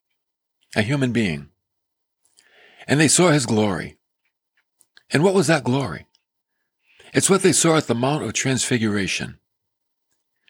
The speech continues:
where Jesus took three disciples, Peter, James, and John, and he went up on the mountain,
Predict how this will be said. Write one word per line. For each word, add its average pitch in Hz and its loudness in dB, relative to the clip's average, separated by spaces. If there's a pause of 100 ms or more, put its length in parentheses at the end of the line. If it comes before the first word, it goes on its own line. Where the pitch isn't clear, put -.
(340)
where 120 4
Jesus 123 2
took - -2
three 127 0
disciples, - -4 (1300)
Peter, 107 0
James, 95 0
and 87 -2
John, 73 -4 (960)
and 113 2
he 117 4
went 127 4
up - 0
on 120 2
the 110 2
mountain, 98 -4